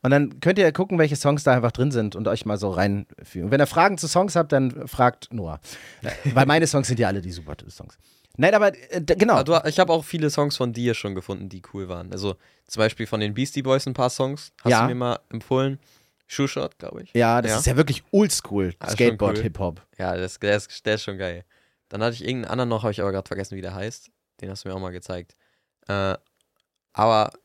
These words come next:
Speaker 2: zu, zu den Stimmen, ne? Also
Speaker 1: Ja.
Speaker 2: ich find, ich find's schon wichtig. Zum Beispiel, ähm,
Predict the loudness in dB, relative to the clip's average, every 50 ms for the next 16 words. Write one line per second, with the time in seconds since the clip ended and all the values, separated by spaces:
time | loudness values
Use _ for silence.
0 | _ _ -12 -8 -8 -8 -8 -10 -10 -8 -6 -6 -6 -6 -4 -2 -2 -2 -4 -6
1 | -8 -8 -10 -12 _ _ _ _ _ _ 0 0 2 2 0 0 0 0 0 -2
2 | _ _ -16 -12 -6 -4 -4 -4 -4 -6 -2 -2 -2 -2 -2 -6 -6 -8 -10 -12
3 | -6 -2 -2 -2 -2 -2 -4 -6 -6 -6 _ _ _ _ _ _ _ _ _ -4
4 | -2 -2 -2 -2 -4 -6 -8 -10